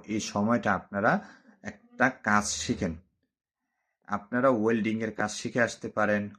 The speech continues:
অথবা মেকানিক্যাল কোনো কাজ শিখে আসতে পারেন। ওয়েল্ডিংয়ের কাজ শিখতে পারলে এখানে অনেক শহরে ওয়েল্ডিংয়ের কাজে খুব চাহিদা।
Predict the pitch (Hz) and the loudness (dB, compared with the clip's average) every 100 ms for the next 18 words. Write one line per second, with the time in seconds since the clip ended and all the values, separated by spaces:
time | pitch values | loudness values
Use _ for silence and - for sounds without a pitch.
0 | _ 98 95 - 101 107 107 104 104 110 | _ -6 -6 -4 2 4 6 4 2 2
1 | 104 - 104 101 98 62 - 110 107 101 | 0 0 -2 -2 -6 -10 -10 -6 -4 -4
2 | 98 - 110 113 104 104 - 95 104 135 | -4 -4 -2 -2 -4 -8 -2 0 -2 -6
3 | _ - 104 110 110 117 110 107 104 - | _ -2 2 4 4 2 2 0 0 -4
4 | - - 113 _ 120 - 107 107 143 - | -10 -10 -12 _ -4 0 2 2 -2 -6
5 | - - 98 95 101 117 175 - _ _ | -20 -4 -2 0 2 2 0 -6 _ _
6 | _ _ 104 113 123 143 - 131 117 110 | _ _ -4 0 0 -2 -2 0 2 2
7 | 101 80 _ 98 104 107 101 98 92 92 | 0 -4 _ -2 2 4 2 0 -2 -2
8 | 90 98 143 175 _ - 120 - 107 87 | -4 -2 -4 -4 _ -8 -8 -2 -2 -2
9 | 80 | -6